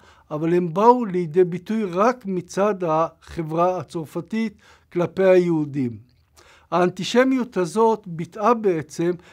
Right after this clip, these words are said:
את הפחד שהיה למתיישבים הצרפתים, מכך שאוכלוסייה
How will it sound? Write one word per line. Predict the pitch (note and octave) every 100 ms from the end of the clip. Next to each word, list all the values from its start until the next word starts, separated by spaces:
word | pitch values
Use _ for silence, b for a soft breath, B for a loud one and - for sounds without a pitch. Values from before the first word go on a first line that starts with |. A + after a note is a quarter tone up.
| b E3+
את | E3+
הפחד | E3+ - A3+ A3 F3+ C#3 - -
שהיה | - D#3 D#3 F#3 G3 D3 - b b -
למתיישבים | F3+ G#3 G#3 G3 E3+ E3 F3 G3+
הצרפתים, | G3 F#3+ F3 - D#3+ - C3+ D3 - b b b -
מכך | E3+ E3 A#3 -
שאוכלוסייה | G3+ F#3 F3+ D#3+ - F#3+ G#3 F3+